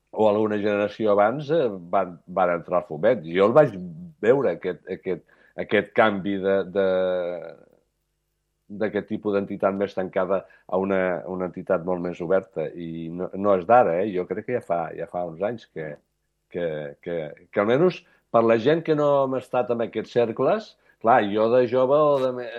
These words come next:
ostres, no, foment, vull dir, era allò... Sí que es feia el, el,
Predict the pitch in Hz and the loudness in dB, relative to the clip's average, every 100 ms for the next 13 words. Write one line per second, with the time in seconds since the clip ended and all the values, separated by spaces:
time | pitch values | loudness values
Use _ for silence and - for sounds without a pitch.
0 | 117 107 107 - 123 113 117 113 123 117 | -12 -12 -18 -10 -8 -6 -6 -8 -10 -8
1 | 117 131 147 143 135 123 120 113 113 113 | -6 -4 -6 -6 -6 -2 -2 0 2 4
2 | 123 123 120 120 120 120 - - _ _ | 4 4 4 4 6 2 0 -12 _ _
3 | - 107 - 123 151 139 131 123 120 117 | -14 -14 -8 -4 -2 0 0 4 8 8
4 | 117 107 113 113 104 113 | 6 4 2 0 0 0